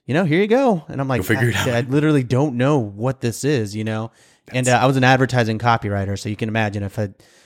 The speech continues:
Speaker 1: get dropped into a, I don't know, a Peloton group and they're like, "Oh, go, go write an ad for this." I'm like, "I don't know anything about Peloton."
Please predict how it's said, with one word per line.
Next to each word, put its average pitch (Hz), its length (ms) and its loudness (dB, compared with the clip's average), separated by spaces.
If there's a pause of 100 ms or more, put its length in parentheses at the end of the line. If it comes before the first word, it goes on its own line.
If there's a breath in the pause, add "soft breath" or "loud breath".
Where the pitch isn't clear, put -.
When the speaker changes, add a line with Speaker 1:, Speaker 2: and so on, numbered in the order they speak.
(180 soft breath)
Speaker 1:
get 131 200 0
dropped 123 360 2
into 117 480 0
a, 101 220 0
I 101 80 -2
don't 104 120 -6
know, 95 220 -8
a 104 60 -6
Peloton 113 560 -2
group 101 260 -4
and 104 80 -2
they're 104 80 -4
like, 107 100 -4
"Oh, 151 120 0
go, 117 200 -6
go 131 140 2
write 147 240 4
an 135 80 2
ad 147 180 2
for 123 80 -6
this." 107 180 -4
I'm 120 80 -6
like, 113 160 -6
"I 175 120 -16
don't 220 100 -10
know 175 160 -6
anything 147 300 -8
about - 200 -4
Peloton." 57 640 -6